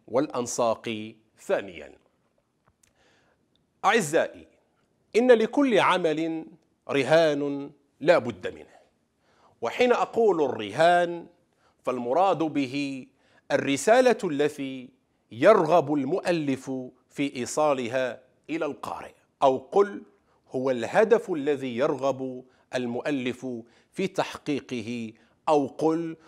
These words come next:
هو المقصد الذي يسعى المؤلف للوصول إليه. وإذا عدنا إلى مؤلف ابن الرومي في مدن الصفيح فسنجد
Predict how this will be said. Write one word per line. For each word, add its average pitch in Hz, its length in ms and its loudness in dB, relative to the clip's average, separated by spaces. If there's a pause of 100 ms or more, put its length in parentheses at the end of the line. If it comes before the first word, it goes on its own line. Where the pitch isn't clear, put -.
(140)
هو 143 200 0
المقصد 160 760 2
الذي 143 500 0
يسعى 147 380 0
المؤلف 123 760 -4 (420)
للوصول 107 1040 -6 (260)
إليه. 92 320 -10 (480)
وإذا 170 340 2
عدنا 139 580 2
إلى 147 360 2
مؤلف 156 720 -2
ابن 120 300 -6
الرومي 160 840 -4
في 143 220 -8
مدن 147 360 -4
الصفيح 151 880 -10 (420)
فسنجد 120 880 -4